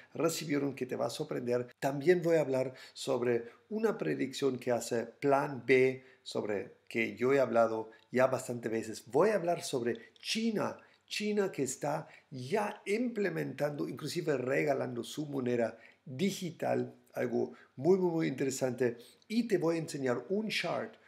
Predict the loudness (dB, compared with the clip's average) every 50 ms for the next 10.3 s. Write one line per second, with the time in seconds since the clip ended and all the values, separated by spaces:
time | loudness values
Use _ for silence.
0 | -20 -20 _ -6 -2 -2 -2 -2 -2 -4 -2 -2 0 0 -2 -2 -6 -8 -4 -4
1 | -4 -4 -4 -4 -4 -4 -4 -4 -4 -2 0 0 0 2 2 2 2 2 2 -2
2 | -10 -16 -20 -20 -20 -20 -20 -20 -20 -20 -20 -20 _ _ _ _ _ _ _ _
3 | _ _ _ _ _ _ _ -16 -14 -10 -6 0 0 2 2 4 4 6 4 4
4 | 2 0 2 2 2 2 4 6 6 6 4 2 -4 -6 -6 -6 -6 -4 -2 -2
5 | -2 -4 -4 -6 -8 -6 -6 -6 -8 -6 -4 -4 -4 -2 -2 -2 -4 -4 -4 -4
6 | -4 -2 -2 -2 -4 -2 -4 -4 -4 -2 -4 -4 -2 -4 -6 -6 -6 -6 -8 -4
7 | -4 -2 -2 -2 -2 -2 -4 -2 0 0 0 0 -2 -4 -6 -10 -8 -4 -6 -6
8 | -4 -4 -4 -4 -4 -4 -4 -4 -4 -2 -2 -6 -6 -4 -4 -2 -2 -2 -2 -4
9 | -4 -4 -4 -2 0 0 -2 -2 -4 -6 -8 -8 -8 -8 -6 -2 -2 -2 -2 0
10 | 0 0 0 -2 -4 -10